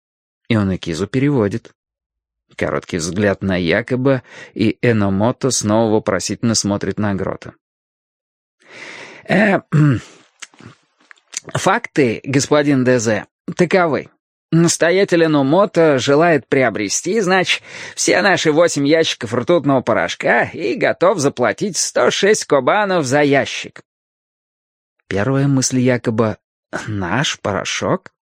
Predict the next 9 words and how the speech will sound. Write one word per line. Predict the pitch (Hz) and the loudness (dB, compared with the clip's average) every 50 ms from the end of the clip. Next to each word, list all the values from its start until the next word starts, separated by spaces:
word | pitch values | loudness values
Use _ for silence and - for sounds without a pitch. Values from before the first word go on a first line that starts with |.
| _ _ _ _ _ | _ _ _ _ _
Вторая: | - - - 107 110 113 107 104 90 - - - - - - - - - - - | -18 -4 -2 0 0 2 2 0 0 -2 -6 -12 -20 -20 -20 -18 -18 -20 -20 -20
«Сто | - - - - - - - 170 147 | -14 -10 -10 -10 -8 -4 -2 -2 -2
шесть?» | - - - - 139 196 208 - - - - _ _ _ _ _ _ _ _ _ _ _ _ _ | -2 -2 -2 0 2 0 0 -2 -6 -12 -20 _ _ _ _ _ _ _ _ _ _ _ _ _
Третье | - 123 117 104 104 - - 123 135 143 - - _ | 0 2 2 2 2 0 0 0 0 0 0 -4 _
число: | - - 165 156 - - 110 104 87 78 - _ _ _ - - - - _ _ _ _ | -6 -4 -4 -4 -4 -2 -2 -2 -2 -4 -8 _ _ _ -20 -20 -20 -20 _ _ _ _
«восемьсот | - 120 120 110 123 147 135 - - 123 117 - - 196 - | 0 0 0 2 2 0 0 2 0 0 0 2 0 0 0
сорок | - - 175 160 151 - | 0 0 0 0 -2 -2
восемь | 113 139 170 160 - 170 175 175 | 0 0 0 0 0 0 -2 -2
кабанов». | - 185 185 185 175 190 190 165 123 104 76 - - - _ | 0 0 0 2 4 2 2 4 2 0 -4 -6 -10 -20 _